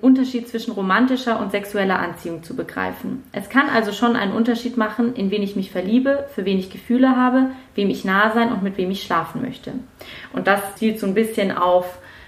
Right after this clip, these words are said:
ja, die Unterscheidung zwischen Asexualität und Aromantik ab. Und da würde ich dich, ähm, gerne fragen,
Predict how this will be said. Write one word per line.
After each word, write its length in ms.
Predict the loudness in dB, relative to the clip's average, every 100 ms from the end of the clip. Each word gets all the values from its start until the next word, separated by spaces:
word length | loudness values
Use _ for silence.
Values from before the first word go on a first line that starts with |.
| -14
ja, 180 | -2 0 2
die 100 | -2
Unterscheidung 580 | -4 -2 0 0 0
zwischen 280 | -4 -6 -2
Asexualität 840 | -2 -2 -4 -4 -6 -6 -4 -4 -4
und 140 | -2
Aromantik 640 | -2 -2 -4 -4 -8 -8
ab. 200 | -8 -8
Und 100 | -6
da 140 | -2 0
würde 120 | -2
ich 80 | 2
dich, 280 | 0 2 -2
ähm, 180 | 0
gerne 200 | 2 0
fragen, 420 | 0 2 2 2